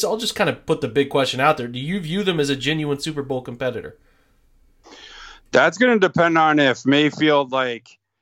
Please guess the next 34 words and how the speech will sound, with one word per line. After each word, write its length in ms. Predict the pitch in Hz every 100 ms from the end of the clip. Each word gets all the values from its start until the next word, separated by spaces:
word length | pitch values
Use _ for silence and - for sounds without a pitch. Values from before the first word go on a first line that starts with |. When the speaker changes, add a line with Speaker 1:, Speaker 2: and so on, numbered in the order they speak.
| _ _
Speaker 2:
can 380 | - 147 135 131 -
even 340 | 170 165 180
get 220 | 139 156
one 400 | 127 127 151 147
toe 300 | 131 147 135
into 160 | 135 123
the 120 | 117
top 320 | - 127 117
ten 280 | - 123 113
Q 220 | - 127
B 160 | 117 110
thing. 360 | - 107 - -
You 100 | 143
know, 100 | 139
like, 200 | 139 131
if 120 | 151
he 120 | 175
can, 220 | 175 190 165
if 100 | 147
he 80 | 175
can 140 | 220
just 180 | 190 -
stay 280 | - 143 147
at, 100 | 143
like, 220 | 131 110
Q 160 | 147 143
B 140 | 139
nine 280 | 120 120 131
or 80 | 123
ten, 400 | 127 120 139 - _ _ _ _ -
I 140 | 143
think 240 | 151 143
that's 320 | 147 139 135 -
when, 400 | 147 139 123